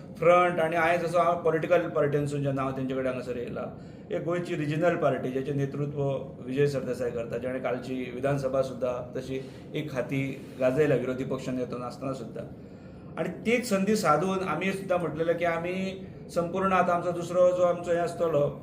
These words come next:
अ, कार्यक्रम आसतलो, आमी लोकां पर्यंत येतले म्हणून. आणि लोकां पर्यंत येताना आमी नाक्या नाक्यांचेर येतले, मेळटले. आणि अशा वेळाचेर समजा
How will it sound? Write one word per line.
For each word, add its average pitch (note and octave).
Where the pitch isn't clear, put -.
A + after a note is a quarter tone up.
अ, -
कार्यक्रम D#3
आसतलो, F3+
आमी F#3
लोकां F#3
पर्यंत F3
येतले A#2
म्हणून. -
आणि E3
लोकां F3
पर्यंत F3+
येताना E3+
आमी E3
नाक्या D3
नाक्यांचेर C#3
येतले, B2
मेळटले. A2
आणि G3
अशा G#3+
वेळाचेर G#3+
समजा G3